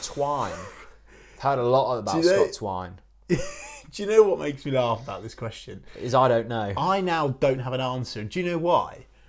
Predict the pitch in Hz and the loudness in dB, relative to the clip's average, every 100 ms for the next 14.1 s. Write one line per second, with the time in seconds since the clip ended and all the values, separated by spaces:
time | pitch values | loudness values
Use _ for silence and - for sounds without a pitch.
0 | _ _ 135 - 147 - - 147 147 143 | _ _ -8 -6 -8 -8 -6 -2 -2 -4
1 | - - - 165 165 165 147 - 156 139 | -12 -14 -6 -4 -2 -4 -6 -6 -4 -4
2 | 127 120 120 127 104 - 95 101 - _ | -4 -6 -4 -4 -4 -12 -18 -20 -20 _
3 | _ _ - 123 123 - 127 113 110 117 | _ _ -6 -4 -4 -4 -4 -4 -4 -4
4 | 110 110 113 127 127 113 107 95 95 - | -4 -6 -4 -4 -4 -6 -6 -8 -10 -4
5 | 131 131 127 120 113 113 107 131 123 117 | 0 2 2 2 4 2 0 0 -2 -2
6 | 139 135 127 131 139 135 123 - 127 131 | -6 -2 0 0 -4 -6 -8 0 4 8
7 | 127 117 - 139 131 131 - 117 113 156 | 8 4 2 2 2 -4 -2 -2 0 0
8 | 165 175 175 165 139 95 - - - 392 | 2 4 4 2 2 0 -4 -4 2 2
9 | 370 392 392 359 - 427 381 - 285 302 | 2 2 0 0 2 2 2 2 0 0
10 | 320 - 190 180 160 - 214 175 160 156 | -4 -6 -4 -4 -6 -2 0 2 0 0
11 | 160 156 190 320 202 143 143 143 143 - | 0 2 0 2 4 4 4 0 -8 -10
12 | - 160 - 240 214 - - - 185 175 | -10 -8 -4 0 0 -2 -10 0 0 0
13 | - 175 156 151 135 117 123 127 127 123 | 2 2 6 4 4 0 2 4 6 4